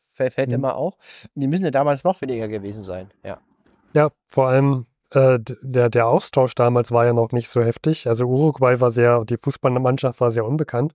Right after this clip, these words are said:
Speaker 1: Mhm.
Speaker 2: Und die haben auch ganz anders Fußball gespielt als der typische Europäer.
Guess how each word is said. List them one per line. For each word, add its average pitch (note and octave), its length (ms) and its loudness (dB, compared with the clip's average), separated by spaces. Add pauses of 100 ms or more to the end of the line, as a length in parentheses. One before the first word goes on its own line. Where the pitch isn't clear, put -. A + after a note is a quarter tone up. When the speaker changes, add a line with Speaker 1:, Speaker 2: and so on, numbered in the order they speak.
Speaker 1:
Mhm. C3+ 200 -6 (680)
Speaker 2:
Und C3+ 380 2
die B2+ 140 4
haben D3 540 2
auch C#3 220 2
ganz C#3+ 300 -2
anders D3+ 320 0
Fußball D#3 400 -2
gespielt A#2+ 460 -2
als A2+ 140 -4
der A#2 140 -4
typische B2+ 400 -2
Europäer. A#2 640 0